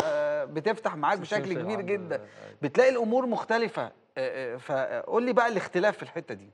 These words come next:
Speaker 2: طبعًا زي ما أنت قلت، يمكن المرحلة أنت بتبقى فيها بعيد بتبقى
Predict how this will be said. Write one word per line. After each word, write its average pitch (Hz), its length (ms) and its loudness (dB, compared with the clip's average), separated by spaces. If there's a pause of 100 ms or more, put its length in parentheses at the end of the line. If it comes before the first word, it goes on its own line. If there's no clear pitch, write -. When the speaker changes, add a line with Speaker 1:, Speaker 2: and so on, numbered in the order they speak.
Speaker 2:
طبعًا 147 280 -8
زي 131 100 -8
ما 147 100 -10
أنت 135 160 -12
قلت، 127 260 -12
يمكن 98 240 -18
المرحلة 107 540 -8
أنت 123 220 -10
بتبقى 107 440 -8
فيها 123 180 -6
بعيد 117 300 -8
بتبقى - 480 -12